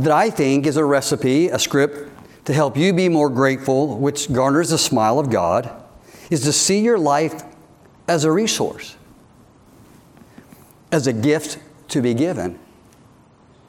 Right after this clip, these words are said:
See, I, what other talents or ability you have, everyone in this room can be a gift to someone else. Everyone, everyone.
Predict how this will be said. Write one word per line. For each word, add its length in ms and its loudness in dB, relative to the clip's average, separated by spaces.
See, 340 0
I, 320 -2
what 140 2
other 140 2
talents 360 0
or 40 0
ability 240 2
you 100 0
have, 580 0
everyone 760 2
in 100 2
this 220 -2
room 400 2
can 200 -2
be 140 2
a 40 0
gift 600 -6
to 80 -6
someone 340 -2
else. 460 -4
Everyone, 720 0
everyone. 600 0